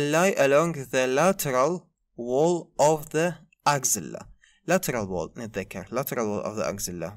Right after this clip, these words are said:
وين موجود؟ موجود بالهيومرس. الهيومرس هو ال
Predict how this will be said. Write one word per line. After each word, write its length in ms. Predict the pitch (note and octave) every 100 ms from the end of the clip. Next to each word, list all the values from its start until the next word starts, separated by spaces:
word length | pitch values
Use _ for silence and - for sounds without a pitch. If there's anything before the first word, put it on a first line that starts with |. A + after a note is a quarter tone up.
| -
وين 180 | B2+ B2
موجود؟ 400 | F#2+ G2+ G2 G2
موجود 320 | F#2 G#2 A#2
بالهيومرس. 580 | B2 A#2+ B2+ G2+ F2+ -
الهيومرس 600 | G2+ A#2 A#2+ B2 - -
هو 180 | A2+ A#2
ال 220 | -